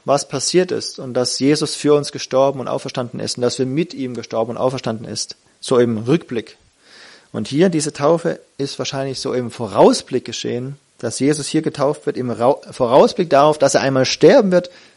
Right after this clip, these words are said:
und einmal auferstehen wird. Und so verstehe ich dieses, was er hier sagt, auch schon darauf, dass er sagt, es muss so geschehen. Die Taufe, aber auch das, was die Taufe bedeutet, nämlich,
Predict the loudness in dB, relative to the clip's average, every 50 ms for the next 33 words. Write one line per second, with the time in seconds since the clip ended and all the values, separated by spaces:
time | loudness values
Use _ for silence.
0 | _ _ -4 0 2 4 4 6 4 6 6 6 4 4 2 -4 -2 -2 -2 -2
1 | -2 -6 -10 -12 -14 -18 _ _ _ _ _ _ _ _ _ _ _ _ _ _
2 | _ -20 -20 -20 -20 _ _ _ _ _ _ _ _ _ -20 -20 _ _ _ _
3 | -10 -4 -2 -2 0 0 0 -2 2 2 2 4 4 0 -2 -4 _ -2 0 2
4 | 2 2 0 -2 2 2 2 2 2 0 2 2 0 0 0 0 2 2 2 2
5 | 0 -4 -4 -4 -4 -8 -4 -2 0 0 2 2 4 4 4 2 0 2 2 2
6 | 2 2 -4 -2 2 4 6 6 4 4 0 -8 _ _ _ _ -2 0 2 2
7 | 2 0 -2 -4 -4 -2 -2 -2 -2 -2 -2 -4 -2 -2 -2 -4 -2 0 0 0
8 | 0 0 -4 -6 -8 -2 2 4 4 6 6 4 2 4 6 4 4 4 2 2
9 | 0 0 0 0 -2 -2 -2 0 2 2 2 2 -2 -8 -2 4 4 4 4 4
10 | 0 -4 -4 -2 -2 -2 -2 -4 -8